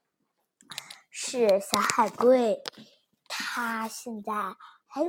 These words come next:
可早啦。啊？还这么早啊？是啊，他来这么早肯定是有原因的吧？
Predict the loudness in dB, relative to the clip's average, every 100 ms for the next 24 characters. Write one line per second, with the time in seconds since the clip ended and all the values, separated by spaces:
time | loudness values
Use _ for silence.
0 | -2 -4 -4 -2 2 2 8 8 8 4
1 | 0 2 2 -2 -10 _ _ _ _ _
2 | _ _ _ 4 6 8 6 2 -10 _
3 | _ _ -6 0 4 6 8 6 4 -6
4 | -12 -12 _ -20 -20 _ _ _ _ _
5 | _ _ -4 6 6 8 4 0 -10 _
6 | _ _ -4 2 6 6 4 2 4 6
7 | 4 2 4 4 4 -6 _ -2 -2 0
8 | 2 4 4 6 6 6 0 -6 -8 -6
9 | -2 -2 2 2 2 -2 -8